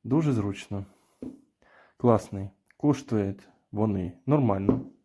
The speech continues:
небагато. Доступно.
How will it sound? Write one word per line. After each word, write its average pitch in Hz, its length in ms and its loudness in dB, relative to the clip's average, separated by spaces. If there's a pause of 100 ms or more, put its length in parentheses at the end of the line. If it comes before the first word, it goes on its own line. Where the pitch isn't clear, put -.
(120)
небагато. 120 680 2 (3250)
Доступно. 127 760 0